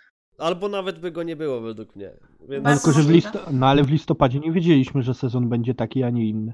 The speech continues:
Speaker 1: E, w
Speaker 2: Ale ja
Speaker 1: listopadzie
Speaker 2: mówię o listopadzie tego roku.
Speaker 1: No właśnie.
Speaker 3: Aha,
Speaker 1: E,
Speaker 3: dobra.
Speaker 1: No, tak jak już mówiliśmy, kwestia wykorzystania sytuacji, tak? No, skoro się nadarzyła,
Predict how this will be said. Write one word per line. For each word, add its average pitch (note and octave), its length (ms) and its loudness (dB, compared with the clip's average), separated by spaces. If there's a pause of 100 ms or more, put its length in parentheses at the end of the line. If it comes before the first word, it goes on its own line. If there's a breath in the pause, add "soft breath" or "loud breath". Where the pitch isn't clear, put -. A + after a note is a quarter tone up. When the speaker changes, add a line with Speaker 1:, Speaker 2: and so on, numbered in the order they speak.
(100)
Speaker 1:
E, C#3+ 140 0
w C#3 80 -2
Speaker 2:
Ale C#4 120 2
ja D4 60 0
Speaker 1:
listopadzie D4 260 0
Speaker 2:
mówię - 120 0
o C#4 100 4
listopadzie D4 480 0
tego C4 260 -2
roku. G#3 340 -2
Speaker 1:
No B2+ 140 -6
właśnie. - 340 -6
Speaker 3:
Aha, B2+ 180 4 (220)
Speaker 1:
E, B2+ 40 0
Speaker 3:
dobra. A#2+ 240 0 (880)
Speaker 1:
No, D#3+ 80 -2
tak G3+ 300 -6
jak C#4 100 -6
już B3 140 -4
mówiliśmy, B3+ 420 -6
kwestia F#3 320 -8
wykorzystania C#3 580 -10
sytuacji, F3+ 520 -8
tak? C#3 240 -10
No, C#3 200 -6
skoro D#3 260 -6
się D#3+ 160 -6
nadarzyła, D3+ 680 -4